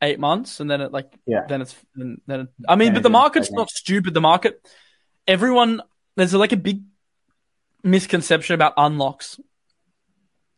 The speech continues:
Speaker 1: that, like, dilution means the token goes down. And although that is the case, especially in a bear market, it doesn't always necessarily happen because the market prices in F D V as well. As, so if, if, as, and if, even if you're a short-term trader, like,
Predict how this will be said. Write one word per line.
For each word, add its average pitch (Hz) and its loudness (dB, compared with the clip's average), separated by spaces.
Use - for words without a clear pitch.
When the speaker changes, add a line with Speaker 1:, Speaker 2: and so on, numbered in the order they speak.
Speaker 1:
that, 165 0
like, 175 -4
dilution 170 2
means 151 -2
the 147 -12
token 156 -4
goes 143 -4
down. 139 -4
And 175 2
although 180 0
that 220 4
is 175 -6
the 160 -10
case, 147 -6
especially 160 -8
in 156 -6
a 147 -8
bear 135 -6
market, 143 -4
it 170 -6
doesn't 202 2
always 175 6
necessarily 151 -6
happen 147 -4
because 135 -12
the 151 -6
market 151 0
prices 151 -2
in 147 -6
F 143 -8
D 139 -10
V 131 -6
as 135 -10
well. 131 -10
As, 170 -4
so 220 4
if, 208 -2
if, 226 -10
as, 190 -2
and 190 2
if, 190 -2
even 196 0
if 226 -8
you're 226 -2
a 214 -2
short-term 170 -2
trader, 139 -2
like, 139 -10